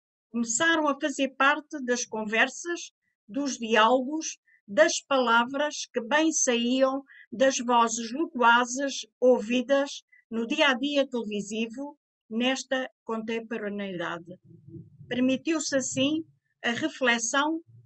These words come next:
sobre o assunto proverbial. De um rol desses provérbios, que avidamente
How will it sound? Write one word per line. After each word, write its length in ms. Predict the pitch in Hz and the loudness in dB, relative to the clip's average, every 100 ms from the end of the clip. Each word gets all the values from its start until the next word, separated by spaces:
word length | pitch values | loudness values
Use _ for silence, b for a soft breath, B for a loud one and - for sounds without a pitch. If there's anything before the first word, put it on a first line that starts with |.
| _ | _
sobre 580 | - - 269 247 277 - _ _ | -4 4 6 6 2 -6 _ _
o 160 | 214 202 | -6 -4
assunto 720 | 208 - 302 320 311 311 311 _ _ - | -4 -6 -4 -2 -2 -6 -10 _ _ -8
proverbial. 800 | 240 220 269 254 202 165 156 160 - - - - _ _ _ _ _ _ _ _ _ | -4 -2 -4 -4 -2 0 0 -4 -14 -20 -20 -20 _ _ _ _ _ _ _ _ _
De 100 | 254 | -2
um 140 | 311 302 | 0 0
rol 400 | 359 349 349 262 | 2 2 2 2
desses 400 | 277 277 - - | 2 2 -2 -4
provérbios, 840 | 247 220 208 202 214 294 320 - _ _ _ | -4 0 2 2 0 -6 -8 -12 _ _ _
que 160 | 233 247 | 0 4
avidamente 960 | 320 311 277 262 233 226 240 220 220 | 4 4 0 0 0 0 0 -2 -4